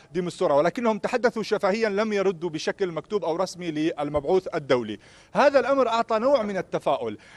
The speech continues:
المتوقع اليوم حسب المعلومات التي لدي، إذا، آه، بعد هذا الاجتماع وفي اجتماع، آه، ديمستورا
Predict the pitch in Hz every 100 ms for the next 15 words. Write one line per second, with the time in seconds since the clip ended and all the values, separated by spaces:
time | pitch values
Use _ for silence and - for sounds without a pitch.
0 | - - 190 208 220 311 - 233 196 180
1 | 190 240 190 233 226 202 156 175 170 156
2 | 180 226 214 196 180 - 151 143 143 156
3 | 185 156 170 165 160 151 233 190 226 190
4 | 160 160 - 151 151 - 135 160 151 185
5 | 180 - 196 220 220 156 156 143 165 -
6 | 208 185 139